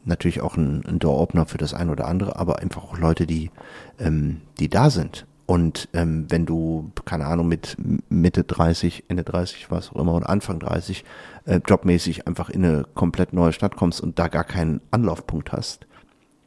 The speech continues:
äh, you're welcome. Also geht ja bei uns auch, hat man ja gemerkt, dass einige dadurch, ähm, eben hier noch schneller ankommen in einer Stadt wie Düsseldorf,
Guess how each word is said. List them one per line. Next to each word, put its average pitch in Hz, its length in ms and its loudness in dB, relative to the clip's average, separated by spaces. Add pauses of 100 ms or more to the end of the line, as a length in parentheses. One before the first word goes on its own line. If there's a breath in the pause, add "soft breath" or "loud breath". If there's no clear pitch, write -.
(140)
äh, 82 240 2
you're 104 180 2
welcome. - 320 2
Also 85 240 0 (380)
geht 80 140 2
ja - 100 2
bei - 100 -2
uns 71 160 -2
auch, - 280 -2
hat - 120 -12
man 82 80 -2
ja 73 60 -4
gemerkt, 82 340 -2
dass - 140 -4
einige 87 340 2
dadurch, 85 640 0
ähm, 87 240 2
eben 87 200 0
hier 87 300 0 (160)
noch 87 220 0
schneller 87 360 2
ankommen 101 500 2
in 101 180 -4
einer 101 220 0
Stadt - 280 -6
wie 98 80 -2
Düsseldorf, 107 480 -2